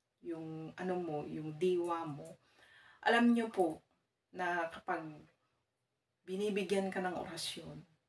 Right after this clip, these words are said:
dinadasalan ka, yun ho yung time na nanaginip ka na kumakain ka. Kasi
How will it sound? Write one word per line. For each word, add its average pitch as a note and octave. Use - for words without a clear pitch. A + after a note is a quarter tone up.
dinadasalan F3+
ka, -
yun G#3+
ho G#3
yung G3
time F3+
na E3+
nanaginip E3
ka -
na E3+
kumakain -
ka. -
Kasi -